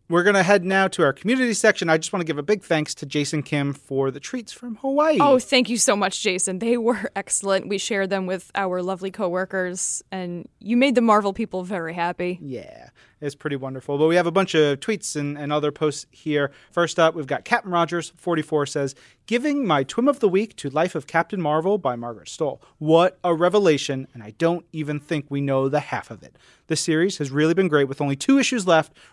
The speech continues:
Speaker 1: Really excited to see where we're going, but I'm so ready to find out." Also,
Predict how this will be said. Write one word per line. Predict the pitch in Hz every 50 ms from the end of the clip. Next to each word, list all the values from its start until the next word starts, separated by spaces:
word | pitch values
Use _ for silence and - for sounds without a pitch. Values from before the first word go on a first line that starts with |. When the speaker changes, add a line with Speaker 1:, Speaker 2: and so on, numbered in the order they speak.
| _ -
Speaker 1:
Really | 196 233 294 320 320 320
excited | 311 - - - 214 185 175 160
to | 165 -
see | - - 175 160 151
where | 135 135 143 160 185
we're | 220
going, | 202 233 220 180 151 139 131 - _ _ _ _ _ _ _ _
but | - 151 135 - - _ _ _
I'm | _ -
so | - - - 151 139 135 131
ready | 123 123 135 139 123 110 98
to | - - _
find | _ - - 139 127 117 117 107 - _
out." | - 151 135 - - - - - _ _ _ _
Also, | - 180 180 185 - - 202 214 226 226